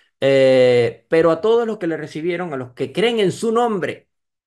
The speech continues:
Volvemos a la teología del nombre. Se supone que Dios no tiene nombre. No, pero acá sí.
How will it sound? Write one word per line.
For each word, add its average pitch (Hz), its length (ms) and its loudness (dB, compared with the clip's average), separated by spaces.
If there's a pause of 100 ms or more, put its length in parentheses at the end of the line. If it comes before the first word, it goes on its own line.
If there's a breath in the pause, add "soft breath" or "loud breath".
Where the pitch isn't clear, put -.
(420)
Volvemos 190 580 -4
a 196 40 -4
la 170 100 -8
teología 165 360 -6
del 156 160 -6
nombre. 113 380 -12
Se 147 120 -10
supone 190 260 -4
que 180 100 -2
Dios 196 160 2
no 180 80 -4
tiene 175 180 -4
nombre. 117 340 -6
No, 127 140 -6
pero 110 160 -8
acá 131 160 -8
sí. - 320 -16